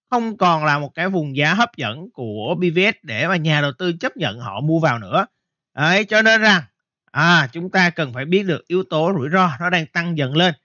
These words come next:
Và cái gì ạ? À, những nhà đầu tư họ như nào ạ? Họ không còn muốn đẩy giá cổ phiếu này lên nữa thì buộc lòng cổ phiếu nó sẽ phải như nào ạ? À,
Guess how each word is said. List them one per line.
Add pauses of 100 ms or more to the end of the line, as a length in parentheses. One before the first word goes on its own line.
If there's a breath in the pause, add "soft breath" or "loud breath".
(280)
Và
cái
gì
ạ? (280)
À,
những
nhà
đầu
tư
họ
như
nào
ạ?
Họ
không
còn
muốn
đẩy
giá
cổ
phiếu
này
lên
nữa
thì (320)
buộc
lòng (100)
cổ
phiếu
nó
sẽ
phải
như
nào
ạ?
À,